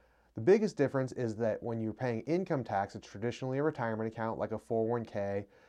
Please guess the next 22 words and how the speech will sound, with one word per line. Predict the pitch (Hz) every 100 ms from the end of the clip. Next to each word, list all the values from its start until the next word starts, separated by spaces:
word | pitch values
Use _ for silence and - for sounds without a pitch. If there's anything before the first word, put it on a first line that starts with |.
| - -
or | 110
an |
I | 101 101
R | 104 95
A | 90
or | 98
something | 95 95 90
like | 90 87
that. | 101 123 92 - _ - - - - _ _ -
All | 123
of | 143
the | 151
money | 143
you | 135
put | 123 120
in, | 180 156
you |
get | 107 113
a |
tax | 113 120 113 -
deduction | 104 92 - 95
for, | - 165 101 131